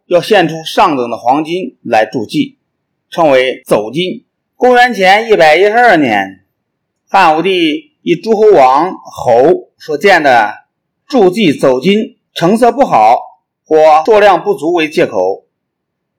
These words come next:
被夺去爵位、收回封地的王侯达到一百零六人，占当时王侯的一半。后来就以其他借口不断地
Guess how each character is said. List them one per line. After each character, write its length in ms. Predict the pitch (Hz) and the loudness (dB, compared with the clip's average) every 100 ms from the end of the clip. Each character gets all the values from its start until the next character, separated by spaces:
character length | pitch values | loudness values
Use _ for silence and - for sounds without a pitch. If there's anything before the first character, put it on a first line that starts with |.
| _ | _
被 240 | - 185 143 | -2 0 0
夺 220 | 147 185 | 0 0
去 140 | 185 | 0
爵 240 | 156 139 160 | -4 0 2
位、 340 | 185 - - _ _ | 0 -2 -12 _ _
收 280 | - - 220 | -8 0 0
回 180 | 165 175 | 0 -2
封 260 | 170 226 233 | -2 -6 -2
地 120 | 190 | 0
的 100 | 135 | 0
王 180 | 139 160 | 0 0
侯 420 | 131 139 - _ _ - | 0 0 -4 _ _ -2
达 160 | 135 | 0
到 160 | 139 139 | 2 0
一 140 | 175 | 0
百 160 | 139 117 | 0 0
零 140 | 127 | 0
六 160 | 156 107 | -2 -2
人， 220 | 87 - _ _ _ _ _ _ - | -4 -12 _ _ _ _ _ _ -2
占 240 | 180 147 | 0 2
当 200 | 165 165 | 0 -2
时 180 | 165 156 | -6 -4
王 300 | 127 131 156 | 0 2 0
侯 180 | 131 143 | -2 -4
的 80 | |
一 100 | 120 | -2
半。 280 | 135 147 - _ _ _ _ _ _ _ | -2 -4 -8 _ _ _ _ _ _ _
后 200 | _ 208 | _ 0
来 300 | 160 143 160 156 - _ _ | 2 4 2 -2 -12 _ _
就 160 | - 202 | 0 0
以 160 | 175 160 | 2 -4
其 180 | - | -4
他 160 | 233 233 | 0 0
借 180 | 226 170 | 2 0
口 380 | 120 95 - _ _ | -2 -4 -6 _ _
不 200 | 156 202 | 0 2
断 220 | 220 190 | 4 4
地 200 | 151 127 | 2 0